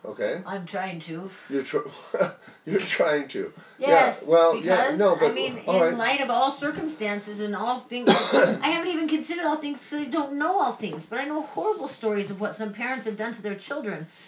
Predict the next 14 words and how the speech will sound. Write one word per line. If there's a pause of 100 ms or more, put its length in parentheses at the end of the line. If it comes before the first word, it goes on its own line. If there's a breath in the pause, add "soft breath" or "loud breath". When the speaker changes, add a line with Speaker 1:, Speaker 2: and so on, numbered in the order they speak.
(220 loud breath)
Speaker 2:
including
you
and
yours.
And
it's
like, (640 soft breath)
I,
I
don't
know
that
my
s-,